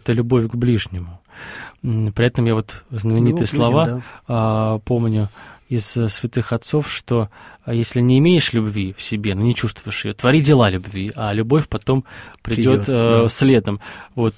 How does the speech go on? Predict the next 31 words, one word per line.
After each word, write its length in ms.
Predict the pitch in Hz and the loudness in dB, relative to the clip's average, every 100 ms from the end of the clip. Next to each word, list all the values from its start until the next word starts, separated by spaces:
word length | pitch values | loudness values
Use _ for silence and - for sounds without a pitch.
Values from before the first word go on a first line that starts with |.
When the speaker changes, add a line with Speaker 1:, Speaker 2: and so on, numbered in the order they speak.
| - | -4
Speaker 1:
отец 300 | 113 120 - | -2 -2 -2
Василий, 320 | 110 - 104 | -2 -2 -4
по-пасторски 760 | 101 113 127 110 98 - 113 110 | -4 -2 -2 -2 -6 -4 -2 0
на 140 | 113 | 0
практике 420 | - 123 - - | 2 0 0 -8
подтверждается 760 | - - 127 117 175 180 - 104 98 | -10 -4 -2 2 2 0 -2 -4 0
Speaker 2:
Да, 100 | 156 | 2
Speaker 1:
это? 180 | 147 | 0
Speaker 2:
это 20 | 135 | -2
подтверждается. 840 | 143 147 151 160 202 135 - 107 | -4 -2 0 0 0 0 0 -2
И, 320 | - 120 120 | -2 0 2
знаете, 280 | 117 170 123 | 2 0 -2
на 60 | 117 | -4
самом 220 | 147 143 | -2 -2
деле, 580 | 151 156 113 107 107 - | -2 0 0 0 -2 -4
самый 300 | - 156 127 | -2 0 -2
короткий 420 | - 143 135 - | -2 -4 -4 -8
путь 280 | - 147 131 | -6 -6 -6
к 80 | 110 | -8
спасению — 480 | - 113 - 127 - | -6 -6 -2 -2 -4
это 140 | - | -4
дела 220 | 107 113 | -4 -4
милосердия. 640 | 107 92 - - 107 - 104 _ _ _ _ _ _ | -4 -6 -6 -6 -8 -12 -20 _ _ _ _ _ _
И 60 | - | -8
любовь 280 | 101 120 123 | -6 -6 -6
придет. 400 | 131 120 90 - _ - - - - | -6 -6 -8 -14 _ -20 -20 -16 -10
Потому 320 | 98 110 113 | -4 -2 -2
что, 720 | - 113 110 107 107 104 104 - | -4 -2 0 0 -2 -4 -6 -6
ну, 560 | 135 131 120 - - - - - | -4 -2 -4 -8 -16 -20 -18 -6
Господь, 500 | 135 - 113 - - | -6 -2 -4 -6 -8
когда 680 | - 107 110 110 104 107 | -6 -4 -2 0 -2 -4